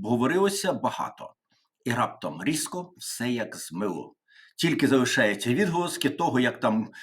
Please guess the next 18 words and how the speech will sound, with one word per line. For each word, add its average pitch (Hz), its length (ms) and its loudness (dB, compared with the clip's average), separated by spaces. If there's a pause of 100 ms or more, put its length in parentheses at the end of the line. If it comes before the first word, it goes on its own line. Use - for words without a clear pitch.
(140)
Кулеба 156 680 6 (220)
з 101 200 -2
якогось, 139 460 4
я 135 60 4
не 135 100 4
знаю, 113 300 2
з 113 40 -2
якого 120 280 -2
перепою 139 680 0
почав 120 300 0
розказувати 113 720 -2 (180)
Блінкену 117 440 4
в 107 40 2
Макдональдсі 131 880 2 (400)
про 139 140 6
те, 139 180 2
як 127 300 4
він 110 260 2